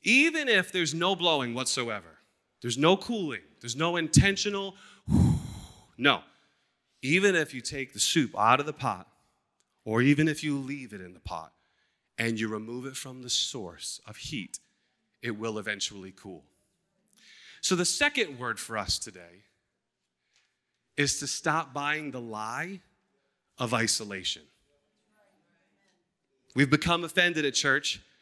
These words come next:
therefore church is not good enough. We can't go be around church people anymore. So we gotta just be at home. It's me and Jesus. You know, Jesus said it doesn't work that way.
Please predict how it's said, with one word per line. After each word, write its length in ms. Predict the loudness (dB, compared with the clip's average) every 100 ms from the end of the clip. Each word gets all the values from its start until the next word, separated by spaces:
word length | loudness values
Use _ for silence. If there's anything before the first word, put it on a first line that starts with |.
| _ _ 4
therefore 340 | 6 6 2
church 340 | 2 6 6 4
is 120 | 0
not 220 | 0 0
good 160 | 0 -2
enough. 280 | -2 -6 -6
We 100 | -2
can't 240 | 0 0
go 140 | 0
be 160 | 0 2
around 380 | 4 2 2 -4 _ _ _
church 320 | 6 6 6 -2
people 320 | -6 -6 -12
anymore. 400 | -12 -14 -16 -20 _ _ _ _ _ _ _ _ _ _ _ _ _ _ 2
So 120 | 4
we 100 | 6
gotta 220 | 4 2
just 200 | 0 -2
be 140 | 2 2
at 60 |
home. 300 | 2 -6 -12 _ _ _
It's 220 | -2 -2
me 380 | 0 2 2 0 -10 _ _ _
and 200 | 2 4
Jesus. 640 | 4 4 2 0 -6 -8 -10 _ _ _ _ _ 0
You 80 | 4
know, 120 | 4
Jesus 400 | 4 2 2 0
said 160 | 2 2
it 80 |
doesn't 240 | 0 -2 0
work 220 | 0 0
that 200 | 0 -2
way. 240 | -6 -16